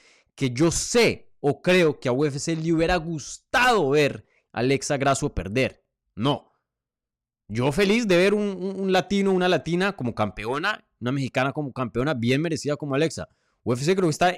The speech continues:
súper encantados de ver a, tener a Alexa como campeona y tener ese mercado de México en vivo. Miren, hi-, hicieron todo un evento alrededor de la cultura mexicana. Pero creo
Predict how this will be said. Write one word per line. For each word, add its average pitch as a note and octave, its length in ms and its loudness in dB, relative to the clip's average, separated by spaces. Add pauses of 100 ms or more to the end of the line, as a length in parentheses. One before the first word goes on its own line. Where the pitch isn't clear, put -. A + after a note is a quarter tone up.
súper D3 360 -2
encantados C#3 680 2
de A#2+ 60 2
ver C3 120 0
a, D3+ 280 -2
tener C3+ 280 0
a G3 40 4
Alexa F3 260 0
como E3+ 160 -12
campeona C#3+ 640 0 (280)
y D3+ 120 -6
tener C3 260 0
ese C#3+ 160 -4
mercado C3 360 0
de B2+ 60 2
México A#2+ 440 -2
en F#2+ 160 -4
vivo. D#3 240 4
Miren, A2+ 300 0
hi-, A#2 140 -6
hicieron C#3+ 340 -6
todo F3+ 140 2
un F3+ 120 2
evento F3 320 0
alrededor C#3 400 0
de D#3+ 80 -2
la D#3 80 4
cultura D3 340 -4
mexicana. C3+ 440 -2 (840)
Pero A3+ 340 4 (960)
creo A3 920 4